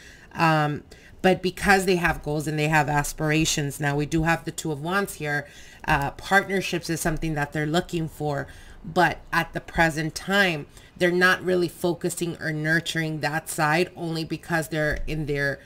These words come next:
pursuit to stability or their pursuit of goals. Um, so let me pull out one card here for you guys. Um, so you have the Compassion card.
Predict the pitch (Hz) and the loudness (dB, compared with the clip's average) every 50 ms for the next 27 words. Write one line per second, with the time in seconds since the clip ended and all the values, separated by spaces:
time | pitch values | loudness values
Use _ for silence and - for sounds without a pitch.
0 | - - - - - - 185 185 - - - 185 170 - - - - - - - | -18 -18 -18 -10 -2 0 0 0 0 -2 2 0 0 0 -2 -10 -10 -6 -2 0
1 | 165 160 156 151 151 147 - - - - - - - - - - 208 165 135 180 | 2 2 2 0 -2 -4 -6 -10 -20 -20 -16 -8 -6 -6 -2 0 0 0 2 0
2 | 175 175 175 170 165 165 151 135 - 117 156 156 156 147 151 143 - - 160 - | 2 2 2 2 2 0 0 0 -2 0 0 0 0 0 -2 -4 -4 -6 -6 -6
3 | - - 165 156 147 - - 156 - - - - 170 160 139 110 - - - - | -4 -4 -4 -4 -4 -6 -12 -14 -14 -14 -10 -6 -4 -4 -4 -4 -6 -10 -12 -14
4 | - - - - - - - - 160 160 156 151 147 127 139 - - - - - | -16 -18 -20 -20 -20 -16 -4 2 4 4 6 4 4 2 -2 -6 -8 -10 -12 -14
5 | - - - - - - - - 214 196 190 196 190 190 - - - - - - | -14 -16 -16 -12 -6 -4 2 4 6 6 6 6 6 4 2 -2 -8 -20 -20 -20
6 | - - 226 214 214 214 233 254 269 269 - - 226 208 214 202 185 - - 190 | -8 -2 2 6 6 6 6 4 2 0 0 0 2 4 6 4 4 2 0 0
7 | 180 180 180 180 - - - 180 175 175 170 - - - - 170 160 156 156 - | 2 2 0 -2 -4 0 4 6 6 6 4 0 -6 -8 -4 -2 -2 -2 -2 -4
8 | - - 160 151 143 151 151 135 - 147 139 135 139 143 151 147 - - - - | -6 -6 -6 -4 -2 -4 -4 -2 0 0 0 2 2 0 -2 -2 -6 -8 -10 -6
9 | - 156 151 143 147 147 143 143 147 151 156 143 - - - - - - - - | -4 -2 0 0 0 -2 -2 -4 -4 -6 -6 -8 -10 -16 -20 -20 -20 -20 -20 -20
10 | - - - - - 214 208 185 202 214 220 214 214 208 202 180 185 220 - - | -20 -20 -14 -4 2 2 4 4 6 4 6 8 8 6 6 6 -2 -4 -4 -2
11 | - 214 180 180 - 160 170 160 165 160 - - 165 156 - - - 165 135 131 | -2 0 0 0 2 4 4 4 4 2 0 -2 -2 -4 -6 -2 0 0 0 0
12 | - - - | -2 -8 -12